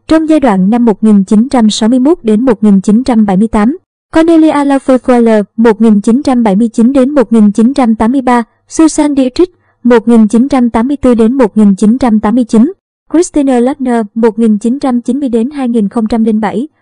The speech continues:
cũng như người mẫu kiêm diễn viên Playboy Kathy Smith, hai nghìn không trăm mười bốn đến hai nghìn không trăm mười sáu.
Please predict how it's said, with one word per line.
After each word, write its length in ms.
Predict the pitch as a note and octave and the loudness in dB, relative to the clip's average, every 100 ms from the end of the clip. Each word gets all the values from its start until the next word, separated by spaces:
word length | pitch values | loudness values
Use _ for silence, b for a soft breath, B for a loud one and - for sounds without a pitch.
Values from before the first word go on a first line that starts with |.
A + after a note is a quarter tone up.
| _ | _
cũng 240 | - A#3 A3+ | -2 0 0
như 120 | C4 | -2
người 160 | B3 G#3+ | 0 0
mẫu 220 | G#3 F#3+ | -2 -4
kiêm 240 | - A#3+ | -4 -4
diễn 220 | A3+ F#3 | -2 -4
viên 220 | F#3+ A3+ G#3+ | -2 -2 -2
Playboy 360 | A3+ A3 A3 | -2 -2 -4
Kathy 360 | G#3 G#3+ G#3 A3+ | -4 -6 -4 -6
Smith, 280 | - A#3 D4+ - _ | -4 -4 -4 -10 _
hai 220 | - B3 | -6 -2
nghìn 220 | A#3 G3+ | 0 -2
không 220 | F#3+ A#3 | -2 -4
trăm 160 | A#3 A3+ | -4 -4
mười 120 | G#3+ | -4
bốn 280 | F#3+ G#3 C#4 | -2 -4 -2
đến 180 | A#3 A3+ | -4 -4
hai 160 | C#4 | -4
nghìn 220 | G#3+ G#3+ F3+ | -4 -4 -4
không 200 | A3 G3+ | -4 -4
trăm 160 | A3 | -2
mười 100 | G#3 | -2
sáu. 340 | F#3 G#3 A3 | -2 -4 -4